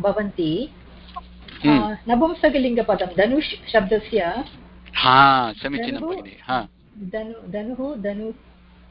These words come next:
Speaker 1: धनुषि,
Speaker 2: धनुः,
Speaker 1: धनुषि।
Speaker 2: धनुषि, धनुंषि,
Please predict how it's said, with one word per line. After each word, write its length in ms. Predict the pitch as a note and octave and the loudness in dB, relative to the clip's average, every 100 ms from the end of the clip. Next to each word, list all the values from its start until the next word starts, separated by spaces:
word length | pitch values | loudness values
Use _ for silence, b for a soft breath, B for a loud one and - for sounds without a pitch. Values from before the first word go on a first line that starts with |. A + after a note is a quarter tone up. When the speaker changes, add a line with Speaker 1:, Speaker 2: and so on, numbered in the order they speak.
| - | -6
Speaker 1:
धनुषि, 480 | G#3 A#3 B3+ C4+ D4 | -2 -2 -2 -4 2
Speaker 2:
धनुः, 420 | A#3+ D3+ G#3+ B3+ | 2 2 0 0
Speaker 1:
धनुषि। 80 | A3+ | 0
Speaker 2:
धनुषि, 680 | A#3 B3+ C#3+ G3 G3+ B3+ - | -4 -2 0 0 2 0 -2
धनुंषि, 680 | B2+ B2+ D3+ D3+ - A#2 | -8 -6 -6 -6 -6 -8